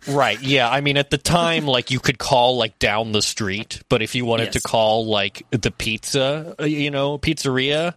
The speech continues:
Speaker 1: that was gonna be, that just wasn't really feasible.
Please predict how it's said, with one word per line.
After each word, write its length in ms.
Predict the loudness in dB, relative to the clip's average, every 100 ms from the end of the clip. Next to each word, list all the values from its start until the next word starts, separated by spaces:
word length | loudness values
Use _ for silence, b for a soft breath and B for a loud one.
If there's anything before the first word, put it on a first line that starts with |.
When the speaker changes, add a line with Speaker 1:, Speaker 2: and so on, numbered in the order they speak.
| 0
Speaker 1:
that 200 | 2 2
was 260 | -2 -2 -4
gonna 200 | -2 -2
be, 440 | -2 -4 -4 -10 -2
that 180 | 0 0
just 180 | -4
wasn't 300 | -2 -2 -2 -6
really 200 | -6 -8
feasible. 680 | -8 -8 -6 -8 -8 -10